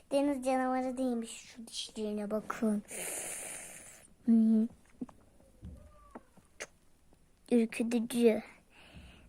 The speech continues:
Ay, oyuncaklarını da kırılır. Miniş olur. Ah, minişim yok ama var ya, miniş yapıyorum bazı eşyalarım. Ay, çoğu benim anne, değil mi? Butsicim, sen öyle eşyalar kullanmıyorsun ki.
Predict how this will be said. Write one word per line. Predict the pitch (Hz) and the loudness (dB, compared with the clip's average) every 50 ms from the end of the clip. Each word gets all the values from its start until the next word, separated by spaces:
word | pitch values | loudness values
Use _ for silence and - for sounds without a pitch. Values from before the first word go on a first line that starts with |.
| - - _ | -20 -6 _
Ay, | - 302 294 - - - - - | 4 4 4 2 0 -8 -2 2
oyuncaklarını | 285 262 254 254 254 254 247 - - 269 247 247 247 | 4 6 6 6 6 2 0 0 2 4 4 4 4
da | 254 247 - | 4 2 0
kırılır. | - 240 226 220 220 214 214 220 220 233 | 0 2 2 4 4 2 2 0 2 4
Miniş | 240 254 269 254 - - - - | 4 4 6 4 2 -2 -4 -6
olur. | - - - - - - - - - - - - - _ _ - - - - | -10 -14 -14 -14 -14 -18 -20 -20 -20 -20 -20 -20 -20 _ _ -16 -16 -14 -10
Ah, | - - - 240 - - - - - - | -8 -6 -6 -6 -6 -10 -14 -12 -6 -4
minişim | 269 269 262 262 - - 285 285 | -2 -2 -2 -2 -4 -6 -8 -8
yok | 285 285 277 285 - | -8 -8 -10 -10 -10
ama | 349 392 403 403 - - - - - - - - 554 554 | -10 -10 -12 -14 -18 -20 -20 -20 -20 -14 -10 -8 -8 -6
var | 494 - | -6 -8
ya, | 311 311 - - 330 330 | -10 -10 -10 -8 -6 -6
miniş | 320 320 320 311 - - | -4 -4 -6 -6 -8 -10
yapıyorum | - - - - - 226 240 - | -12 -14 -14 -14 -14 -14 -14 -14
bazı | - - - - - - | -14 -14 -14 -14 -16 -18
eşyalarım. | - 76 - - - - - - - - 277 269 - _ - - - - - | -18 -20 -20 -20 -20 -20 -20 -20 -20 -18 -20 -20 -20 _ -20 -20 -20 -10 -2
Ay, | - - 453 466 415 415 | 2 2 4 4 2 2
çoğu | - 440 415 403 403 | 4 4 4 4 4
benim | 415 403 392 403 392 | 2 0 0 0 0
anne, | 403 403 392 392 392 403 | 2 2 2 0 -2 -2
değil | 415 440 427 403 381 | 0 0 0 2 2
mi? | 339 302 285 277 277 - - - _ _ _ _ _ _ - _ _ - - _ - _ _ - | 0 -2 -2 -4 -8 -12 -16 -20 _ _ _ _ _ _ -20 _ _ -20 -20 _ -20 _ _ -12
Butsicim, | - 320 339 - - - - - 262 254 - - - 240 240 285 302 311 - - - - - - - _ - _ - - _ _ - | -12 -12 -12 -10 -12 -12 -12 -12 -16 -16 -14 -12 -10 -10 -8 -8 -8 -10 -10 -12 -20 -20 -20 -20 -20 _ -20 _ -20 -20 _ _ -18
sen | - - 480 466 466 466 | -10 -8 -6 -6 -4 -2
öyle | 453 453 453 | 0 0 2
eşyalar | 466 440 - - 453 427 415 415 427 415 415 415 415 | 2 2 0 2 2 4 4 4 2 2 0 -4 -6
kullanmıyorsun | - - - 415 415 403 403 403 403 403 403 403 403 - - 427 415 415 381 | -10 -10 -6 -4 -4 -4 -4 -6 -6 -6 -6 -8 -8 -10 -10 -10 -10 -10 -10
ki. | - - - 277 254 233 226 233 240 247 | -12 -14 -12 -10 -8 -6 -6 -6 -8 -10